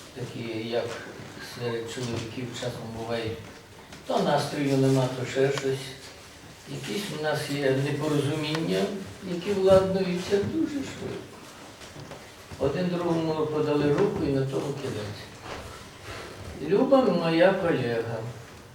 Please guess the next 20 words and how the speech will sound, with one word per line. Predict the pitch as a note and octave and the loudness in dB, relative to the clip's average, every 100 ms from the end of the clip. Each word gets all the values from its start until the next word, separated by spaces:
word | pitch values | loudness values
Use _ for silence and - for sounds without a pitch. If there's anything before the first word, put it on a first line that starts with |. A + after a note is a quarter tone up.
| - - - - - | -16 -16 -16 -12 0
Ми | C#3 | 2
разом | D3 F#3+ G3 F#3+ | 6 6 6 2
з | E3 | 0
нею | E3 E3 D3 | 0 0 2
викладаємо | C3+ C3+ B2+ C#3 D#3 - - D3 D3 - G2+ - | 2 4 4 4 2 0 -2 -4 -4 -2 -2 -2
на | A#2+ B2 | -4 -2
цьому | - C#3 C#3 C3+ C#3 | 0 0 0 -2 -2
сакральному | B2 C3 C3 C3+ B2+ B2 A#2+ | 0 4 4 4 2 0 -2
відділі, | D3+ D#3+ E3+ E3+ D#3+ - - - - - - - - - - B2 | -2 -2 -4 -2 -2 -6 -12 -18 -20 -20 -20 -20 -20 -20 -16 -2
е, | C3 | 2
е, | B2+ C3 B2+ B2 - - - B2+ A#2+ A#2 A#2 | 4 4 4 2 -2 -8 -10 -10 -6 -4 -2
Академії | A#2+ C3 B2+ D3+ D#3 C#3+ | -2 0 0 2 2 2
мистецтв. | B2+ A#2 - - G#2 G2+ - - - - - - - - - - - - - - G3 | 2 0 -4 -4 -4 -4 -10 -16 -16 -16 -14 -16 -12 -12 -10 -12 -10 -10 -10 -2 4
Я | A3 | 6
її | A#3 A3 | 6 4
давно | G#3 G#3+ A3+ | 6 6 6
вже | A3+ C#3+ C3 | 2 2 2
знаю. | B2+ B2+ B2+ B2+ A#2 A#2 - - - - - - - - - - | 4 2 4 2 -2 -6 -8 -12 -12 -14 -12 -12 -12 -12 -16 -4
Та | D3 | 0
й, | D#3 | 0